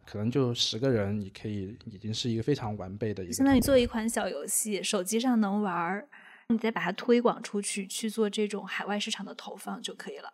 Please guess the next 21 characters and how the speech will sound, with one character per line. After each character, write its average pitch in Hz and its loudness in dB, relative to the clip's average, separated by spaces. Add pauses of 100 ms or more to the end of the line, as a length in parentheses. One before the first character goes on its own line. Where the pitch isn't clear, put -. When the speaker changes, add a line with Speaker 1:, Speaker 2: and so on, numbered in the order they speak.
Speaker 1:
是 - -2
的， 78 -8 (240)
然 113 2
后 143 4
那 175 2
个 147 4
时 - -2
候 123 4
其 123 -4
实 120 -4 (200)
资 - -6
本 117 0
上 107 -2
来 101 -2
讲 98 -6
也 - -16
是 113 -6
相 113 -2
对 104 -2 (260)
比 92 -8
较 104 2